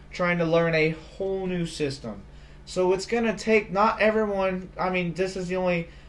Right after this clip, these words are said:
I mean, my L S U Tigers are the first team, I think, that have brought in a whole new system on us, on the side of a football and been successful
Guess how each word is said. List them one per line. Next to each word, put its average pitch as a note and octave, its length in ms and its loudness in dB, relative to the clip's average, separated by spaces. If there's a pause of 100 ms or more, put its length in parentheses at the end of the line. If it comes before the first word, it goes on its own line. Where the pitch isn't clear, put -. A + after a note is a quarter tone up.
(140)
I F3+ 100 4
mean, F3+ 180 0
my G3+ 260 6
L G#3+ 120 6
S G3+ 140 0
U F#3+ 100 -4
Tigers D#3+ 420 2
are D3+ 60 0
the D3 100 0
first F3+ 360 -4
team, F3 200 -6
I D#3+ 140 0
think, E3 240 -6
that D#3+ 160 0
have C3+ 140 0
brought D3+ 260 2
in E3 100 0
a C#3 140 -2
whole E3+ 260 -2
new D#3+ 160 -4
system D#3 460 -4
on C#3 260 -4 (320)
us, - 440 -4 (180)
on C#3+ 220 -2
the C3 80 0
side D#3 260 0
of C3+ 120 0
a A#2+ 60 -4
football D3+ 420 2
and C#3 140 -4
been C#3 220 -4
successful B2 680 -4